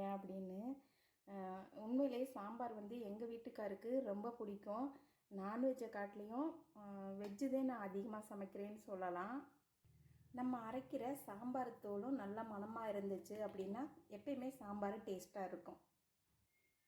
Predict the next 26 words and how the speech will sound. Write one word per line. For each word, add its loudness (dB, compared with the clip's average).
என்னோட 6
சாம்பாருக்கு -2
காரணம் -2
சாம்பார் 0
பொடின்னு 0
கூட -4
சொல்லுவேன். 0
எந்த 4
காய் -2
போட்டு -4
வைக்கிறோமோ -2
சரி, 0
அஹ், -6
நம்மளோட 0
பொடி 4
நல்லா 2
இருந்துச்சு -2
அப்படின்னா, 0
நம்மளோட 2
சாம்பாருமே -4
நல்லா -4
இருக்கும் -6
அப்படின்னு -2
நான் -2
கண்டிப்பா -2
சொல்லுவேன். 0